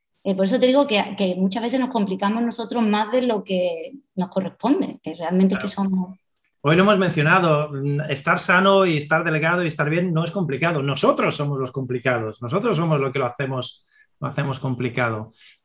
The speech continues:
Speaker 2: Muy bien, vamos a dar voz a, a Samuel, que no es Samuel. <laughs> A ver, ahora nos dirá cómo se llama. Le añadiremos el anclaje. Y nada, con, con ella y alguno más terminaremos hoy la tanda de preguntas, ruegos y,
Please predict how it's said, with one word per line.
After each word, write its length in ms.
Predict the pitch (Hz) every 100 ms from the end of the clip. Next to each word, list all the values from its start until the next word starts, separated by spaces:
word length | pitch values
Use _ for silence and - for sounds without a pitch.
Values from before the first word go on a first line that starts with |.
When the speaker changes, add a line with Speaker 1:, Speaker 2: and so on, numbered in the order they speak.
| -
Speaker 2:
Muy 100 | 196
bien, 220 | 190 165
vamos 280 | 196 294 -
a 20 |
dar 240 | 226 208 196
voz 260 | 202 214
a, 260 | 190 170 165
a 280 | 170 147 147
Samuel, 460 | - 139 190 226
que 80 | 180
no 80 | 143
es 60 | 147
Samuel. 340 | 139 185 320 - -
<laughs> 680 | 165 160 131 - - - _
A 140 | 139 143
ver, 360 | 165 165 170
ahora 240 | 147 156 165
nos 100 | 156
dirá 240 | 151 151
cómo 220 | 151 156
se 140 | 143 131
llama. 340 | 135 165 240 - _ _ _
Le 140 | - 135
añadiremos 500 | 131 135 135 165 160
el 80 | 143
anclaje. 720 | 123 117 156 - 220 - _ _ _ _ _
Y 160 | 139 143
nada, 300 | 185 143 131
con, 380 | 135 131 131
con 180 | 120 135
ella 340 | 156 170 170 165
y 360 | 160 151 147
alguno 320 | 147 147 160 151
más 380 | 165 196 -
terminaremos 640 | - 143 131 131 139 139 147
hoy 220 | 147 143
la 140 | 131
tanda 240 | 127 139 131
de 120 | 131
preguntas, 760 | 131 131 139 147 139 139 - -
ruegos 580 | 143 147 143 139 135 139
y, 380 | 131 131 120